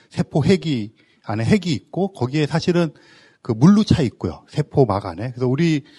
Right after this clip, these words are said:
그 사람이 뭐 물이 뭐, 뭐 육십 프로다 칠십 프로다 이런 얘기를 하는데 도대체 물이 다 어디 갔냐 할 때 그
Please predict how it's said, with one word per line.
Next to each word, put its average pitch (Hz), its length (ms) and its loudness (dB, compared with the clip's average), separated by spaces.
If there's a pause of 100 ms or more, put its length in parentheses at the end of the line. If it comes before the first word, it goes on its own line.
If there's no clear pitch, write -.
(220)
그 123 400 -2 (220)
사람이 156 800 0
뭐 113 320 0 (800)
물이 139 320 8
뭐, 104 460 0 (580)
뭐 95 120 -6
육십 104 300 -4
프로다 120 220 0
칠십 - 260 4
프로다 127 180 0
이런 127 220 2
얘기를 117 220 -2
하는데 120 240 -2
도대체 - 340 0
물이 113 160 -4
다 - 160 -6
어디 120 200 4
갔냐 110 520 0 (320)
할 165 200 -4
때 135 180 -2
그 127 220 4